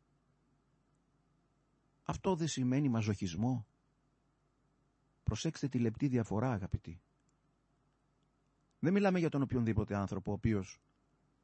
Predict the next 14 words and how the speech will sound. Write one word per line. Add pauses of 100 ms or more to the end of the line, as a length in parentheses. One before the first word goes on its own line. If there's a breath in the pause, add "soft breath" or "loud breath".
(200)
βρίσκεται (1600)
στους
πρόποδες (1400)
του
όρους (340)
της
πνευματικότητος. (1200)
Μιλάμε
για
εκείνον
τον
άνθρωπο
ο
οποίος